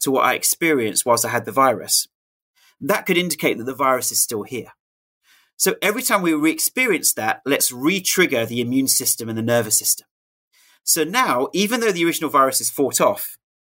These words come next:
the brain is in this traumatized state where it continues to trigger the immune system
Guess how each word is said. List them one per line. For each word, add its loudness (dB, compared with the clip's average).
the -4
brain 2
is -2
in -6
this -2
traumatized -2
state 0
where 0
it -4
continues -2
to -2
trigger -4
the -6
immune -4
system -2